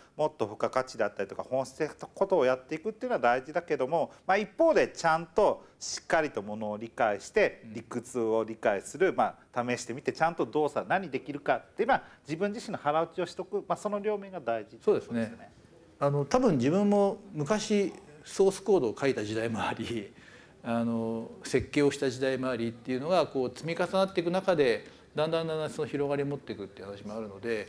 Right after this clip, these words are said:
Speaker 1: そうですね。
Speaker 2: 本質的にはその、まずこう、まずやってみるとか、で、それは何なんだろうっていうことを、やっぱ肌感覚で持ってるってことは僕はすごく重要で、それは時代の流れとともに、そのハンズオンする内容は変わっていくと思うんですけども、まあ、でも、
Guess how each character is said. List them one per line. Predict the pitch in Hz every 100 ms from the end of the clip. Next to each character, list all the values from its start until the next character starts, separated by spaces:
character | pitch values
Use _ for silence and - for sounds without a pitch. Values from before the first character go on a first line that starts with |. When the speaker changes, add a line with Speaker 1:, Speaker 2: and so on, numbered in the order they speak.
| -
Speaker 1:
そ | 175
う |
で | 104 -
す |
ね。 | -
Speaker 2:
本 | 339
質 | 330 -
的 | 302
に | 320
は | 277 139
そ | -
の、 | 147 143
ま | 180
ず | 214 147
こ | 135 127 127 -
う、 | - - 156
ま | 208
ず | 214
や | 113
っ |
て | - 131
み | 131
る | 95
と | 95
か、 | 107 104 -
で、 | 143
そ | -
れ | 190
は | 196
何 | 151 220
な | 190
ん | 123
だ | 110
ろ | 104
う |
っ |
て | - 120
い |
う |
こ | 107
と | 107
を、 | 117 147 113
や | 143
っ |
ぱ | -
肌 | 143 180
感 | 196 254
覚 | 226 110
で | 101
持 | 110
っ | 147
て | - 113
る |
っ | 110
て | -
こ | 127
と | 170
は | 107
僕 | 110 110
は |
す | 92 -
ご | 120
く | 104
重 | 104
要 | 104 104
で、 | 117 110
そ | -
れ | 226
は | 226 - - -
時 | 135
代 | 208
の | 233 226
流 | 220
れ | 254
と | 254
と | 170
も | 135
に、 | 131 127 98 - - - -
そ | -
の | 117
ハ | 165
ン | 185
ズ |
オ | 220
ン |
す | -
る | 113
内 | 110
容 | 113
は | 113 - -
変 | -
わ | 151
っ |
て | 160
い |
く | 151
と |
思 | 170 170
う |
ん |
で | 107
す | -
け | 92
ど | 95
も、 | 113 107 87 - - - - _
ま | -
あ、 | 180
で | 190
も、 | 127